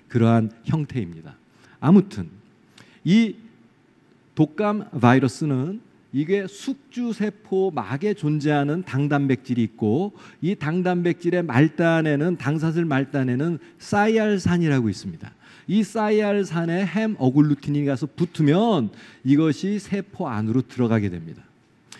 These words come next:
세포 안에 들어가서 이 바이러스 안에 있는 여러 가지 유전 정보를 가지고 그 복제도 하고 방금 전에 말씀드린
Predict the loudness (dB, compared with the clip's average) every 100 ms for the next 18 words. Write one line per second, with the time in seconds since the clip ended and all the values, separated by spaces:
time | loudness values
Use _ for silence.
0 | -20 4 6 6 2 2 2 2 2 4
1 | 0 -2 -6 -8 -12 _ _ _ -4 0
2 | 2 2 -2 -6 2 4 4 0 2 2
3 | 2 2 2 2 2 0 0 0 0 0
4 | 2 2 2 0 -2 -2 -2 2 4 4
5 | 4 2 2 2 2 -2 -6 -18 _ _
6 | _ -8 -4 -2 -2 2 2 4 2 0
7 | 0 0 0 0 -4 -4 -2 -2 -2 0
8 | 0 0 0 2 4 2 0